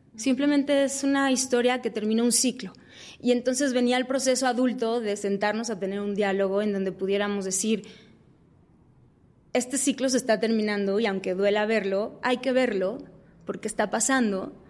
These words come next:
y se está convirtiendo en otra cosa, estamos entrando en otra etapa".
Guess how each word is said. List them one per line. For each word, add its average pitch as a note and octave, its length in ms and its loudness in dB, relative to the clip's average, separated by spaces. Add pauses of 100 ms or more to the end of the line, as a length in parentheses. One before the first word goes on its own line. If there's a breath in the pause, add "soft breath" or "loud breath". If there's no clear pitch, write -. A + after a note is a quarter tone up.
(380 loud breath)
y A3+ 100 -8
se A3 100 -6
está G#3+ 220 -2
convirtiendo G#3+ 1000 0
en G3 360 -4
otra G3 360 -4
cosa, C#4 520 0
estamos G3+ 380 -6
entrando G3 380 -2
en F#3 80 -4
otra F#3+ 180 -6
etapa". A#3+ 520 -2